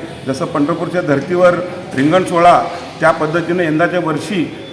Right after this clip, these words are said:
नवीनच पद्मशाली युवक संघटनेच्या माध्यमातून विजापूर वेस, भारतीय चौक आणि पद्मशाली चौक या प्रमुख ठिकाणी वारकरी संप्रदायातले पोरं खेळ दाखवणार आहेत.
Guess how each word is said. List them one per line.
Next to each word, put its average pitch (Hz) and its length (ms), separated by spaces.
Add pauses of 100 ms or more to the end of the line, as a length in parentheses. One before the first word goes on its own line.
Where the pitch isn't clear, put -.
नवीनच 190 380
पद्मशाली 170 460
युवक 170 160
संघटनेच्या 170 440
माध्यमातून 160 680 (380)
विजापूर 165 380
वेस, 175 300 (200)
भारतीय 131 320
चौक 170 220
आणि 170 100
पद्मशाली 165 480
चौक 170 260 (300)
या 147 60
प्रमुख 160 280
ठिकाणी 180 440 (300)
वारकरी 175 580
संप्रदायातले 170 580
पोरं 165 220
खेळ 156 240
दाखवणार 156 400
आहेत. 156 180